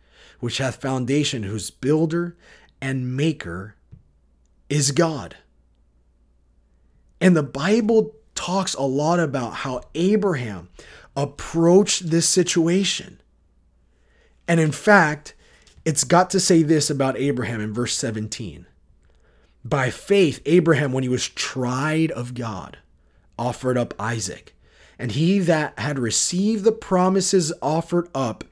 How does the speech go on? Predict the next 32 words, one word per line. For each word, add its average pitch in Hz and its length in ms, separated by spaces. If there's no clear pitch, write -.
his 147 220
only 160 720
begotten 127 1000
son." - 560
See, 185 280
when 156 260
we 202 160
sacrifice 180 840
unto 135 260
God, 135 600
that's 185 280
not 226 360
a 143 80
declaration 147 760
of 123 140
us 117 200
giving 120 460
up 165 200
the 143 100
promises. - 840
That's 170 240
a 190 40
declaration 156 640
of 127 60
the 120 60
fact - 300
that 123 100
we 131 180
have 120 300
received 110 960
the 98 80
promises. - 960